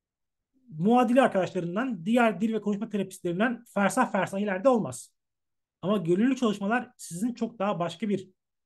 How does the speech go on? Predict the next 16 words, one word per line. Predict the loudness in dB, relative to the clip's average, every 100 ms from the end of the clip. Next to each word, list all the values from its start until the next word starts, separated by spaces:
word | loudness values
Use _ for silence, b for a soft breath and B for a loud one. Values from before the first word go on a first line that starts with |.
| -14
bakış | -8 -6
açısına, | -6 -4 -2 -2 -4 _ _
çok | -8 -6 -4
daha | -2 -2
farklı | -2 -4 -2
bir | -4 -6 _
düşünceye | -12 -6 -4 -2
sahip | -4 -4
olmanızı | -4 -6 -6 -8
sağlar | -10 -10
arkadaşlar. | -10 -12 -14 -16 -20 _ _ _ _ _ _ _ _ _
Neden | -2 2 6
bahsediyorum? | 4 2 -2 -6 -8 _ _ _ _ _ _
Örneğin | 4 6 6
üniversiteye | 4 2 2 2 0
başladınız, | 0 -2 -4 -4 -6 -10